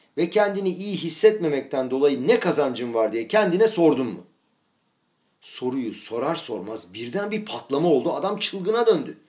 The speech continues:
"Kazanmak mı? Bunun için ben kaç yüz bin euro kaybettim, sen biliyor musun? Ben hem burada, Belçika'da hem de Amerika'da kaç tane psikolog ve kaç tane psikiyat gördüm ve bunlara kaç para harcadım, biliyor musun?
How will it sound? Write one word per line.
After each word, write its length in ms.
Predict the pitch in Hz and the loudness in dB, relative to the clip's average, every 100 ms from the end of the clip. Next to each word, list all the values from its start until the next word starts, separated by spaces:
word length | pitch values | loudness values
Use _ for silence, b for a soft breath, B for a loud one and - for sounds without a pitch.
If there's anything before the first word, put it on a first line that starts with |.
| b b b | b b b
"Kazanmak 580 | - - 190 208 247 233 | -10 -4 -2 0 -2 -2
mı? 200 | 175 180 - b b b b b b 131 | -6 -8 -16 b b b b b b -4
Bunun 240 | 196 277 | -2 0
için 320 | 269 - 254 | 0 0 2
ben 180 | 254 226 | 2 2
kaç 440 | - 226 - - | 0 0 -2 -8
yüz 200 | 240 202 | -8 -6
bin 200 | 220 220 | -4 0
euro 180 | 220 220 | 8 8
kaybettim, 520 | 214 202 196 185 185 | 8 2 0 0 -4
sen 240 | 180 190 190 | -6 -4 -4
biliyor 220 | 208 320 | -4 -2
musun? 260 | 311 - - b b b b | -4 -8 -18 b b b b
Ben 160 | 175 180 | -4 -2
hem 340 | 156 202 226 | 0 0 0
burada, 360 | 160 127 107 107 | -2 -2 -2 0
Belçika'da 520 | 131 135 156 127 107 | 0 -2 -4 -2 -2
hem 140 | 175 | 0
de 60 | 190 | 0
Amerika'da 540 | 139 156 - 156 127 | 0 0 0 0 -2
kaç 300 | - 208 214 | -2 -2 -2
tane 260 | - 165 147 | -2 -2 -2
psikolog 520 | - - 139 127 113 | -4 -6 -4 -4 -4
ve 80 | 123 | -4
kaç 240 | 202 214 | 0 2
tane 260 | 220 208 190 | 4 2 2
psikiyat 440 | - - 180 170 | -4 0 0 2
gördüm 380 | 160 135 113 95 B B - | 2 2 0 -10 B B 0
ve 120 | 185 | 2
bunlara 340 | 254 240 214 - | 4 4 4 4
kaç 300 | 214 226 220 | 2 2 2
para 180 | 202 | 2
harcadım, 340 | 175 165 151 123 | 2 0 -2 -2
biliyor 220 | 175 294 | -2 -4
musun? 280 | 302 - | -4 -8